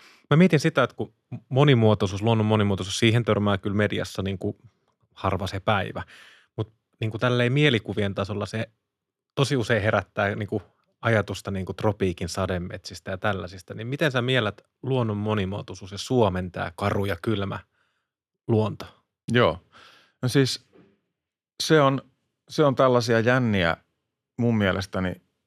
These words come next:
Speaker 2: ihmeitä, semmosia, ihmeellisiä semmosia väärintulkintoja, mit-, mikä liikkuu –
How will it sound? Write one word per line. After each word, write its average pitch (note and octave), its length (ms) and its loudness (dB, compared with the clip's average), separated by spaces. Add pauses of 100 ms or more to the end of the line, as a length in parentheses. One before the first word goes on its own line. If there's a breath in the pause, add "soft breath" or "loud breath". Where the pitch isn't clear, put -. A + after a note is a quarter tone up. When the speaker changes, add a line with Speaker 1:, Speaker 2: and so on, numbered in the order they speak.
(260)
Speaker 2:
ihmeitä, G2+ 460 0
semmosia, F2 480 -2 (200)
ihmeellisiä G2+ 460 -2
semmosia F#2 420 -4
väärintulkintoja, E2 960 -2
mit-, E2 260 -8
mikä F#2 260 -4
liikkuu – E2+ 640 -4